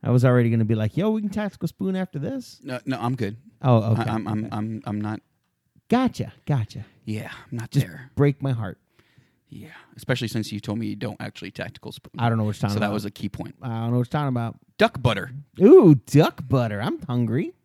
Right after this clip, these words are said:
Speaker 2: <laughs> Duck butter. This is the combination of sweat from the ball sack <laughs>
Speaker 1: Oh.
Speaker 2: and anus
Speaker 1: Blech.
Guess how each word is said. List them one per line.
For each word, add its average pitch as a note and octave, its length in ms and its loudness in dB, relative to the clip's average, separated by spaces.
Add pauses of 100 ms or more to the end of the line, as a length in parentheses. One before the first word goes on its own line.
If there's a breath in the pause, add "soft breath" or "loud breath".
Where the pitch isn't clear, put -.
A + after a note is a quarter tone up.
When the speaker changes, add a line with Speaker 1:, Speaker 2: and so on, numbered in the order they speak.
Speaker 2:
<laughs> - 1400 -18
Duck - 400 -16
butter. - 320 -18 (1040 loud breath)
This E3+ 180 0
is G3+ 120 -6
the F#3+ 80 0
combination D#3+ 580 0
of A#2+ 120 -2
sweat C3 580 -2
from D#3 240 -2
the C#3 80 0
ball A#2+ 300 2
sack G#2+ 400 -8 (180)
<laughs> - 180 -12
Speaker 1:
Oh. D#3 840 6
Speaker 2:
and C#3+ 400 4
anus B2 440 4
Speaker 1:
Blech. D#3 600 6